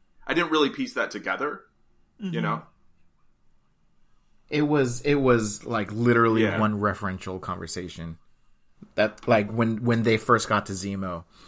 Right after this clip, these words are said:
Speaker 3: um, Zemo was
Speaker 1: Yeah,
Speaker 3: like,
Speaker 1: yeah,
Speaker 3: "Oh,
Speaker 1: yeah.
Speaker 3: you think this is Hydra?"
Speaker 1: Yeah,
Speaker 3: <laughs>
Speaker 1: and,
Speaker 3: And that's,
Speaker 1: and, like,
Speaker 3: like,
Speaker 1: I caught
Speaker 3: it.
Speaker 1: that line, but I didn't put together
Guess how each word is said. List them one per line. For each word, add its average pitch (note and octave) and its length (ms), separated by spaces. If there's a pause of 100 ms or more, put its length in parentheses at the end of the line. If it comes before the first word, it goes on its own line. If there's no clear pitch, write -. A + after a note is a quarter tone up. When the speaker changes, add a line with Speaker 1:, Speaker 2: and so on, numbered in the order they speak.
(380)
Speaker 3:
um, F2 480 (320)
Zemo G2+ 240
was C3+ 80
Speaker 1:
Yeah, C3 180
Speaker 3:
like, G2 80
Speaker 1:
yeah, A2+ 240
Speaker 3:
"Oh, A#2 60
Speaker 1:
yeah. F#2+ 300 (240)
Speaker 3:
you A2+ 120
think F2+ 220
this E2+ 160
is G2+ 100
Hydra?" F#2+ 380
Speaker 1:
Yeah, G#2 380
Speaker 3:
<laughs> - 40
Speaker 1:
and, C#3 320
Speaker 3:
And B2+ 140
that's, B2+ 180
Speaker 1:
and, D3 120
like, - 20
Speaker 3:
like, D3 120
Speaker 1:
I - 20
caught D#3+ 160
Speaker 3:
it. D3 100
Speaker 1:
that B2 140
line, A#2 340
but A#2 100
I A#2+ 80
didn't B2+ 320
put - 180
together G#2+ 840